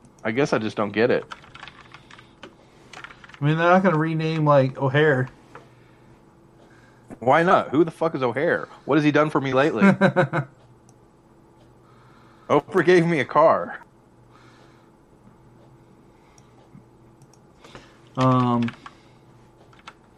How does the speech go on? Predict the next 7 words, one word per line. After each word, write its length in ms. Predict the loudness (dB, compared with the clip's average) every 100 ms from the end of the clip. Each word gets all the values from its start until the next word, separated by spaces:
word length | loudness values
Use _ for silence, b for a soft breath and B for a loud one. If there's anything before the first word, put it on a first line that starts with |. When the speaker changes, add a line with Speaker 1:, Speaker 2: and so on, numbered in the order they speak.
| B B B B B B -20 -20 -20 -20 -20 -6
Speaker 2:
trying 160 | -2
to 60 | -2
look 100 | -4
and 120 | -8
see 260 | -8 -6 -4
here. 300 | -4 -6 -8 b b b _ _ _ b b b b b b b _ _ _ _ _ -20 _ _ _ _ _ _ _ _ _ _ _ _ _
Yeah. 260 | -6 -6